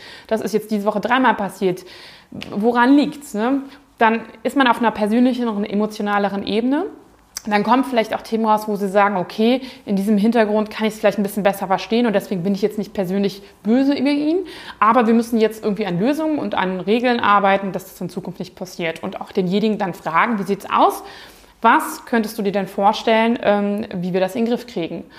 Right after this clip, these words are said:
Und wie würdest du dich beispielsweise sanktionieren?" Könnte man ja auch mal eine Frage stellen, ne? Also wenn die Einsicht vor allem da ist. Die ist sehr, sehr häufig da, nur dass es im Nachhinein dann nicht so funktioniert, ne? Ähm, also das heißt, sahen Sie da klar auch wirklich in den Regeln und wie Sie auch Dinge ausdrücken.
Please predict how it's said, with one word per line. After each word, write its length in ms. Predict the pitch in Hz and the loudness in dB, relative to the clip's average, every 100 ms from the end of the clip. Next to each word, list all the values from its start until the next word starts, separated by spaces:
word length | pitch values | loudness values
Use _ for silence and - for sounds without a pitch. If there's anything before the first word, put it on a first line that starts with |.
| - | -12
Und 280 | - 196 196 - | -4 -2 -2 -8
wie 360 | 175 180 214 | -8 0 2
würdest 280 | 208 226 - | 2 2 2
du 60 | 294 | 0
dich 240 | 208 - - _ | 0 -4 -18 _
beispielsweise 600 | 180 180 202 180 185 185 | -2 0 -2 0 0 0
sanktionieren?" 640 | 190 190 196 262 277 196 165 | 0 0 2 4 6 4 0
Könnte 280 | 190 180 185 | -4 -4 -2
man 100 | 185 | -2
ja 120 | 190 | -2
auch 140 | - | -2
mal 80 | 196 | -6
eine 80 | - | -10
Frage 320 | - - - | -12 -14 -14
stellen, 260 | - - 208 170 | -16 -14 -14 -10
ne? 160 | 196 208 - - | -10 -10 -14 -8
Also 220 | 170 175 | -6 -4
wenn 100 | 175 | 0
die 140 | 175 | 0
Einsicht 320 | 165 190 196 | 0 -4 -4
vor 160 | - 185 | -4 -2
allem 180 | 175 175 | 0 -2
da 240 | 170 - | -2 -2
ist. 180 | - - - - - | -6 -12 -20 -16 -4
Die 40 | |
ist 100 | 190 | 0
sehr, 140 | 226 208 | 2 4
sehr 260 | 202 202 | 4 6
häufig 300 | 196 247 247 - | 4 2 0 2
da, 180 | 233 | 4
nur 120 | 233 208 | 4 2
dass 120 | 202 | 0
es 120 | 196 | 0
im 80 | 196 | 0
Nachhinein 480 | 190 202 214 180 165 | 0 0 -2 -2 -4
dann 120 | 156 | -6
nicht 180 | - - | -10 -18
so 80 | |
funktioniert, 720 | - - - - - 190 - | -18 -18 -18 -18 -18 -20 -14
ne? 160 | 190 208 220 - - - - - - - - | -10 -10 -12 -20 -20 -20 -20 -20 -20 -20 -4
Ähm, 340 | - 214 214 214 - | 0 2 0 -6 -14
also 140 | - 202 | -4 0
das 160 | 214 | 0
heißt, 320 | 220 233 240 185 | 2 2 2 2
sahen 280 | 220 254 | 4 6
Sie 100 | 247 | 6
da 160 | 220 208 | 6 4
klar 600 | 214 - 220 214 226 - | 2 -2 2 4 6 4
auch 140 | 190 | 2
wirklich 320 | 196 202 208 - | -2 -6 -8 -6
in 80 | |
den 100 | 190 | -4
Regeln 400 | 190 190 220 226 | -2 0 2 2
und 220 | 220 190 185 | 2 -2 0
wie 240 | 190 220 | 2 4
Sie 180 | 208 208 | 2 2
auch 200 | 185 - | 0 0
Dinge 280 | 185 175 - | -2 0 -2
ausdrücken. 600 | 185 - - - - 220 | -6 -10 -14 -14 -14 -16